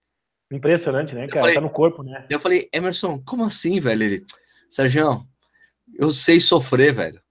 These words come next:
Speaker 2: Tô acostumado
Speaker 1: Exatamente.
Speaker 2: ao sofrimento." Então, meu, cara sai,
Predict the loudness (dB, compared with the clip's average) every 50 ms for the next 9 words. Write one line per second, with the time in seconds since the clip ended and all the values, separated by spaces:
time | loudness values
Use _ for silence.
0 | _ _ _ _ _ -4 -2 0 0 0 0 2 4 4 4 4 2 0 -2 -2
1 | -4 -4 -4 -2 0 0 0 -2 -2 -2 0 0 2 2 2 2 2 2 2 2
2 | 2 2 0 -4 -12 _ -10 -8 -4 2 2 4 4